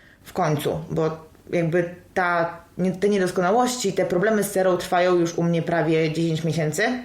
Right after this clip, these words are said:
E, no i wracając jeszcze do, e, badań, to oczywiście kontrolnie endokrynolog, tarczyca, e, ginekolog, wiadomo, zrobienie cytologii, U S G piersi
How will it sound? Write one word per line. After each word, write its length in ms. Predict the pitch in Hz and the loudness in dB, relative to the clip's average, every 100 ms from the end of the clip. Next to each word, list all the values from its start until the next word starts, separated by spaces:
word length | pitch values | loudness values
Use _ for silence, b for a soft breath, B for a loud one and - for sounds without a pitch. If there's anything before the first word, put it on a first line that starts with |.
| - - - - - - - - | -14 -20 -20 -20 -20 -20 -14 -4
E, 280 | 180 175 180 | 0 2 2
no 160 | 220 | 2
i 40 | 254 | 0
wracając 420 | 247 247 220 220 | 0 2 2 2
jeszcze 260 | 214 214 | 2 2
do, 380 | 175 180 165 165 B B B B | 2 4 4 2 B B B B
e, 200 | 175 160 | 0 0
badań, 460 | 156 240 226 220 208 | 2 2 4 2 2
to 120 | 208 | 2
oczywiście 560 | 196 196 202 - 208 175 | 2 2 0 0 0 0
kontrolnie 800 | - 226 240 220 208 190 180 170 B B B | 0 0 2 4 4 2 0 -2 B B B
endokrynolog, 800 | 214 202 185 214 196 190 185 - - - - | 0 2 2 2 4 2 0 -6 -16 -8 -4
tarczyca, 600 | - 247 - 185 185 185 B B B - | 0 0 0 0 0 -2 B B B -4
e, 260 | 160 156 | -2 0
ginekolog, 880 | 165 226 226 220 214 196 190 190 - - - - - 160 | 0 2 2 2 2 4 4 2 -4 -12 -20 -20 -20 -6
wiadomo, 680 | 156 226 233 220 208 208 - | 0 2 4 2 0 -2 -6
zrobienie 400 | 175 190 202 185 | -2 0 2 0
cytologii, 540 | - 196 247 226 208 | 0 2 4 2 2
U 80 | 185 | 2
S 100 | 175 | 2
G 120 | 156 | 0
piersi 640 | 165 220 214 - 190 190 | 0 2 2 0 0 -2